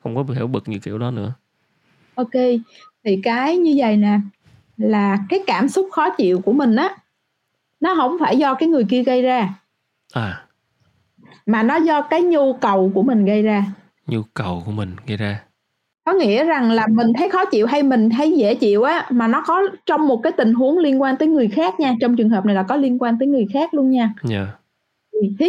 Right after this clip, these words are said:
Speaker 2: dụ như chị giả sử vậy nè, là chị đi ngoài đường và trước mặt chị nó có một cái xe hơi nó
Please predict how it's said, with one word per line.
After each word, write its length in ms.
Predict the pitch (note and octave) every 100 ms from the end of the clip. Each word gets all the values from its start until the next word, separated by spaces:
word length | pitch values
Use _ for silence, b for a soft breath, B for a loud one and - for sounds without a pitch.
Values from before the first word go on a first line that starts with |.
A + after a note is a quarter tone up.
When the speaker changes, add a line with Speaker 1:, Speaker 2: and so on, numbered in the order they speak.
| G#4
Speaker 2:
dụ 120 | F#3
như 180 | G#3+ C4+
chị 180 | - F#3
giả 240 | F#3+ A#3+
sử 240 | D4+ F3+ C#4+
vậy 100 | A#3+
nè, 180 | F#3+ - _ _ _ _ _ _ _ _ _
là 680 | G#3+ G#3+ G#3 G#3 G3 F#3 F#3 G3 _ _ G3
chị 120 | G3+
đi 140 | B3
ngoài 160 | C4+ A3+
đường 440 | G#3 G#3 G3 F#3+ G3 - _ _ _
và 100 | G3
trước 220 | G3+ F4+
mặt 160 | F#4 A3+
chị 100 | G3
nó 100 | G3 C4+
có 60 |
một 100 | D#4 A3
cái 80 |
xe 120 | C#4 C#4
hơi 200 | C4
nó 80 | A#3+